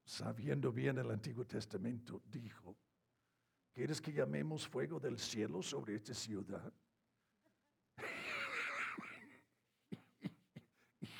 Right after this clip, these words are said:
Jesús dijo, "¿Qué onda con ustedes?" No dijo eso, pero di-, <laughs> dijo, "No entienden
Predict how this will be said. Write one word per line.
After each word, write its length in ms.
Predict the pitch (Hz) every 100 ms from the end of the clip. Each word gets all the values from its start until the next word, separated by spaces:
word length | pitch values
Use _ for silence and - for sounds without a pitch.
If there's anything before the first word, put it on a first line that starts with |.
| - -
Jesús 560 | - - 117 135 170
dijo, 440 | 190 127 - 131 180 _ _ _ _ _ _ _ _ _ _ -
"¿Qué 160 | -
onda 260 | 151 185 113
con 260 | - 151 143
ustedes?" 840 | 113 - - - 123 - - - _ _ _ _
No 180 | 104 139
dijo 300 | 151 170 147
eso, 280 | 147 135 127
pero 320 | 120 101 92 - _ _
di-, 320 | - - 160
<laughs> 2000 | - - 679 698 - - - - - - - - - - - - - - - - -
dijo, 520 | 143 175 165 143 113 - _ _ _
"No 320 | 214 175 285
entienden 1000 | 214 - - 156 185 294 370 - 113 95